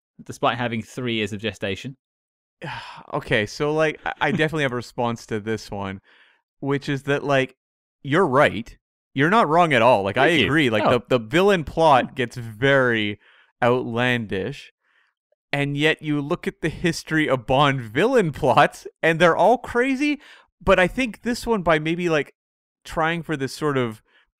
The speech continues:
Speaker 2: quasi-realism invites those issues more than whatever, you know, Drax's plan in Moonraker.
Speaker 1: I was thinking of Drax's plan in my head just there. I was gonna take the mickey out of Drax.
Speaker 2: <laughs>
Speaker 1: Um, I don't think, I don't think any of us are going up on that spaceship.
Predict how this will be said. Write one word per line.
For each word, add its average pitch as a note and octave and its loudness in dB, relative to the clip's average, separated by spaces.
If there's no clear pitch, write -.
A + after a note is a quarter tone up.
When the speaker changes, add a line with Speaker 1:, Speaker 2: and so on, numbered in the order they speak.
Speaker 2:
quasi-realism C#3+ 0
invites B2+ -2
those A#2+ -2
issues A#2 -6
more A#2+ -2
than G#2+ -6
whatever, G2+ 0
you A#2 -8
know, G#2+ -4
Drax's A#2 -2
plan G#2+ -2
in G2+ -6
Moonraker. G2+ -10
Speaker 1:
I - -6
was D#3 -6
thinking F#3 0
of C#3+ 2
Drax's A2 -4
plan G#2+ 0
in A2+ -2
my G#2+ 0
head B2 2
just A2+ -6
there. B2 2
I A2+ 2
was A2 -4
gonna B2 -2
take A#2 -2
the C3 -2
mickey C3 2
out A2+ 2
of - -2
Drax. - 0
Speaker 2:
<laughs> G#4 -8
Speaker 1:
Um, A#2 -6
I C3 -2
don't D3+ 4
think, C#3+ -4
I D3 0
don't F3+ 2
think D#3 0
any C#3+ 4
of A#2 2
us A#2 -2
are - -4
going A2 2
up G#2+ -4
on A2 -4
that A2 -2
spaceship. F#2 -8